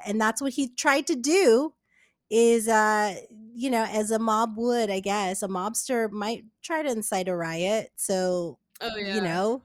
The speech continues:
Speaker 1: he was kinda playing into that. Um, I thought it was really, so, w-, you know, I wanna talk to you, so this ag-, again, this is about, like, the Jan six hearing,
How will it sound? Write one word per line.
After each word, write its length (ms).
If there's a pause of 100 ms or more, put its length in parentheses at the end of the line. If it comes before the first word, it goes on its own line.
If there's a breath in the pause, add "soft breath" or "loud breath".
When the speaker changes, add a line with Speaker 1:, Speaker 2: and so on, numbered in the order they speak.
Speaker 1:
he 300
was 140
kinda 760
playing 340
into 260
that. 320 (480 loud breath)
Um, 360 (220 loud breath)
I 180
thought 240
it 60
was 180
really, 640 (140)
so, 560
w-, 320
you 60
know, 80
I 60
wanna 300
talk 280
to 80
you, 60
so 160
this 200
ag-, 140
again, 300
this 160
is 80
about, 300
like, 160
the 60
Jan 300
six 260
hearing, 640